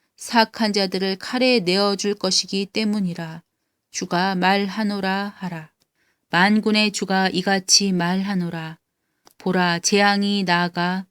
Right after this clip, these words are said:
민족에서 민족에게 이르고 큰 회오리바람이 땅의 경계에서 일어나리라.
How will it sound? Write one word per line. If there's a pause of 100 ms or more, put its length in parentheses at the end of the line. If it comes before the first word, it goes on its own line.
(280)
민족에서
민족에게
이르고 (460)
큰
회오리바람이 (400)
땅의
경계에서
일어나리라.